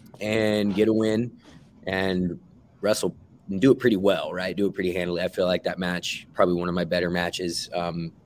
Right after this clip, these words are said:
that year, as far as just being able to control the tempo, the pace, the environment, just being able to take the, you know, everybody in the stands out of that environment, um, was, was something that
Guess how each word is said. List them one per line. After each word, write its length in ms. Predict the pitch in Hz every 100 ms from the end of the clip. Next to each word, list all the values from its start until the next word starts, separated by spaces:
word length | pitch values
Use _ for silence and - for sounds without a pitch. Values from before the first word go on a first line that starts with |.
| -
that 180 | 80 62
year, 380 | 90 90 80 87
as 100 | 92
far 200 | 90 87
as 100 | -
just 180 | 82 -
being 180 | 87
able 140 | 85 82
to 60 |
control 640 | - 90 - 92 87 85 - - - - - - - -
the 80 | 90
tempo, 420 | 117 101 101 98
the 120 | 87
pace, 380 | - 95 98 -
the 100 | 92
environment, 580 | 92 92 92 90 87 80
just 140 | 90
being 160 | 92 90
able 180 | 90 87
to 100 | 85
take 380 | - 98 90
the, 260 | 92 92 90 -
you 80 | 87
know, 160 | 85
everybody 520 | - 101 101 95 95 92
in 100 | 87
the 60 |
stands 400 | - 92 90 87 -
out 240 | - 92
of 120 | 90 92
that 180 | 90
environment, 600 | 87 85 85 90 95 98 - - - - -
um, 380 | 85 82 80 - -
was, 400 | 82 - - - -
was 120 | -
something 320 | 90 87 90
that 200 | 87